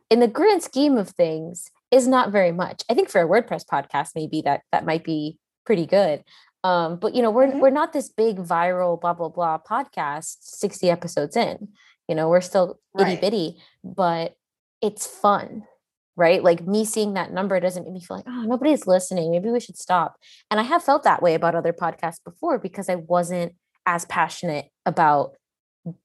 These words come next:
Speaker 1: just having the conversation for the sake of the conversation. Um,
Speaker 2: Right.
Speaker 1: so it is very easy to get discouraged if you are not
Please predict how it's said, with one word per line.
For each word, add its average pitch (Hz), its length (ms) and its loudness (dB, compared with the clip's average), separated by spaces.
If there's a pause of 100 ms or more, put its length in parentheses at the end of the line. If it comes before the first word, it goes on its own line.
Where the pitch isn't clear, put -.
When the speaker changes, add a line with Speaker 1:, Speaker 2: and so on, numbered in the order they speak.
(240)
Speaker 1:
just 233 220 2
having 208 260 2
the 185 60 0
conversation 175 580 -4
for 151 120 -6
the 139 60 -8
sake 143 220 -6
of 147 60 -20
the - 80 -10
conversation. - 680 -10 (460)
Um, 160 480 -2 (380)
Speaker 2:
Right. - 260 -10 (240)
Speaker 1:
so 175 600 6
it 196 280 -2
is 180 200 0
very 175 420 2
easy 165 540 -8 (360)
to 190 80 0
get 165 260 2
discouraged 156 1000 0 (340)
if 175 220 0
you 170 280 0
are 156 200 4
not 160 640 -4